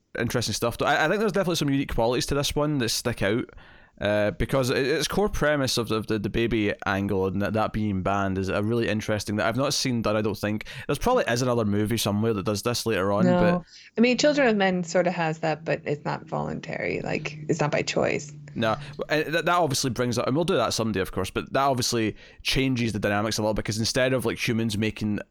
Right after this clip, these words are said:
Speaker 1: this really weird choice to, that they think will solve things, it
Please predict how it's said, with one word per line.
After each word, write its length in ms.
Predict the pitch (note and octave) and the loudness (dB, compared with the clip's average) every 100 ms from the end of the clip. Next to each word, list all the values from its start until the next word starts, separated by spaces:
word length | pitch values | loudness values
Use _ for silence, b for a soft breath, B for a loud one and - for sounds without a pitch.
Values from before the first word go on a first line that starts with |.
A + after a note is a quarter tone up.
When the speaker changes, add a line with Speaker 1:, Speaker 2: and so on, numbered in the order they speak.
| - | -6
Speaker 1:
this 280 | G#2 - A2 | -2 -2 -2
really 340 | G#2 A2+ A#2 | -2 0 0
weird 300 | G#2+ A2 G2 | 0 0 0
choice 500 | - G#2+ G2+ G2 - | 0 0 2 0 -2
to, 200 | - G2+ | -2 -2
that 200 | G2 G2 | -2 -2
they 120 | A2 | -2
think 240 | G#2+ A2 G2+ | 0 -2 -2
will 80 | F#2+ | -2
solve 320 | - G#2 G2 | 0 0 0
things, 420 | F#2+ F#2 F2+ - B B B B B B _ _ | -2 -2 -2 -4 B B B B B B _ _
it 260 | A2+ A2+ | -2 -2